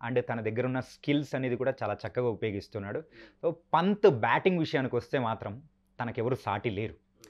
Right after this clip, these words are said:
So, బా-, అంటే ఒకసారి ఆఫ్ సైడ్, వైడ్ లెంత్లో వేస్తున్న బాల్ని కూడా ఒక స్కూప్ షాట్ ఆడేసి మరి బ్యాక్ సైడ్కి పంపించగల కెపాసిటీ ఉన్న పర్సన్ అనమాట.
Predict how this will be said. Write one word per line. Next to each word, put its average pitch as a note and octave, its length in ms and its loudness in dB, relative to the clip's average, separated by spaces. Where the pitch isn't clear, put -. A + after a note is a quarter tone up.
So, D#3 100 4
బా-, A#2 300 4
అంటే D3 440 2
ఒకసారి A#2+ 320 0
ఆఫ్ C3+ 280 2
సైడ్, D#3+ 220 6
వైడ్ C#3+ 240 6
లెంత్లో D3+ 340 4
వేస్తున్న C#3 340 0
బాల్ని B2+ 380 6
కూడా C#3 420 0
ఒక C3+ 100 -4
స్కూప్ D3 380 0
షాట్ C#3+ 240 4
ఆడేసి C3 300 4
మరి B2+ 180 0
బ్యాక్ G#2+ 280 0
సైడ్కి C3+ 220 0
పంపించగల A#2+ 520 -4
కెపాసిటీ C3+ 580 -4
ఉన్న A2 240 -2
పర్సన్ A2 400 -6
అనమాట. E2+ 300 -12